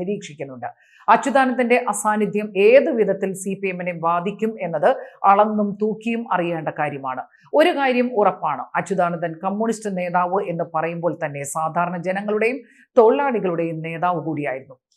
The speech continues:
ആ വിധത്തിൽ അറിയാനാണ് അച്യുതാനന്ദൻ എല്ലാ കാലത്തും ആഗ്രഹിച്ചതും. അതുകൊണ്ടാണ് പാവങ്ങളുടെ കണ്ണീർ എവിടെ കണ്ടാലും പ്രായം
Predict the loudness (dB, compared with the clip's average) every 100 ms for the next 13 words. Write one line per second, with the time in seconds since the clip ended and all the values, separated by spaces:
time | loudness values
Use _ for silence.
0 | _ 4 4 6 2 2 -2 0 0 0
1 | 0 -2 -2 -4 -4 -4 -2 -2 -2 -4
2 | -2 -4 -2 -2 -2 -4 -4 -8 -2 -2
3 | -2 -6 -10 -14 -10 0 4 4 6 4
4 | 4 0 -4 -18 _ 6 10 8 6 2
5 | 4 4 4 -2 0 0 0 0 2 6
6 | 6 6 2 2 2 0 -2 0 2 2